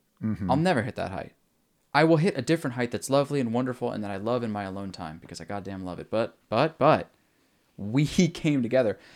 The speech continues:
Speaker 2: And it wasn't just like, I know it's, it's like the co-op game. It's really about your friends. Like, your friends are carrying it.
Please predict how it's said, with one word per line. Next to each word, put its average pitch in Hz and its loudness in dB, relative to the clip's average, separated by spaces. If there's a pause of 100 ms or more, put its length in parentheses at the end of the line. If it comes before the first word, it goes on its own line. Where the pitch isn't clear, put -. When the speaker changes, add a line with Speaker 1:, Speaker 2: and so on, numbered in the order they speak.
(140)
Speaker 2:
And 135 4
it 131 6
wasn't 170 2
just 147 -6
like, 127 -2
I 113 -6
know 113 -2
it's, 107 -6 (100)
it's - -4
like 95 -6 (360)
the - -2
co-op 120 4
game. 120 8
It's - 0
really 123 4
about 110 2
your 104 -2
friends. 113 -2
Like, 101 -6
your 101 -4
friends 113 -2
are 101 -4
carrying 104 -4
it. 101 -6